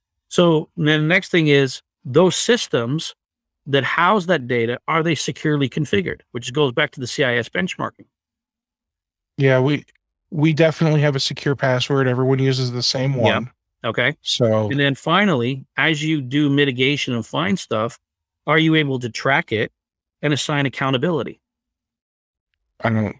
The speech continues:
Speaker 2: why would I do that?
Speaker 1: <laughs> Because there is already identification of data,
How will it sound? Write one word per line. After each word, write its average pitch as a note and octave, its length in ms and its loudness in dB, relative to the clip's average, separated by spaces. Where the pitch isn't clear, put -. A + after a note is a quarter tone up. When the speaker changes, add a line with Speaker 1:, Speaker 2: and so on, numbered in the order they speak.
Speaker 2:
why A2 240 2
would A2+ 180 0
I G#2+ 80 0
do G2+ 140 0
that? F#2+ 340 -2
Speaker 1:
<laughs> G#3+ 100 0
Because F#3 340 4
there E3 160 6
is E3+ 220 4
already D#3 300 2
identification C3+ 800 -2
of A2+ 80 -8
data, D3+ 340 0